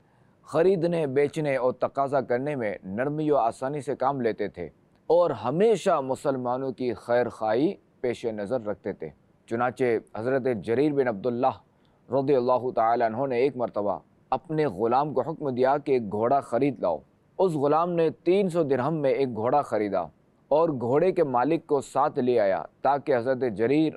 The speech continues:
رضی اللہ تعالی عنہ اسے رقم ادا کریں۔ جب آپ رضی اللہ تعالی عنہ نے وہ گھوڑا دیکھا تو اس کے مالک سے کہا کہ تمہارا گھوڑا تو تین سو درہم سے زیادہ مالیت کا ہے، کیا تم اسے چار سو درہم میں بیچو گے؟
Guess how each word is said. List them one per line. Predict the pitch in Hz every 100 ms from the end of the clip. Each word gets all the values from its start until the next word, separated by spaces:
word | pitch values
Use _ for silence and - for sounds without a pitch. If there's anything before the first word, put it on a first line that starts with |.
| -
رضی | 127 135 127
اللہ | 120 117 120
تعالی | 110 110 110
عنہ | 104 101 143 -
اسے | - - 120
رقم | 107 110 131 120
ادا | 101 107 -
کریں۔ | 90 82 69 _ _
جب | 117 160 135
آپ | 147 175 156 - 135
رضی | 156 156 156
اللہ | 156 147 147
تعالی | 135 131 139
عنہ | 139 131 147
نے | 151
وہ | 131 127
گھوڑا | 107 117 135 117
دیکھا | 139 - 104 87 _
تو | 127
اس | 120
کے | 139
مالک | 113 123 147
سے | 160 123
کہا | 110 123 - - _ _ 180
کہ | 165
تمہارا | 139 113 139 185 190
گھوڑا | 139 139 165
تو | 170 160 -
تین | 196 208
سو | 180
درہم | 156 135 135 131
سے | 160
زیادہ | 120 120 139 170
مالیت | 127 127 160 -
کا | 101
ہے، | 85 69 _ _ -
کیا | 175
تم | 165 151
اسے | 160 143
چار | - 143 151
سو | 175
درہم | 147 143
میں | 143 131
بیچو | 117 120 180
گے؟ | 127 95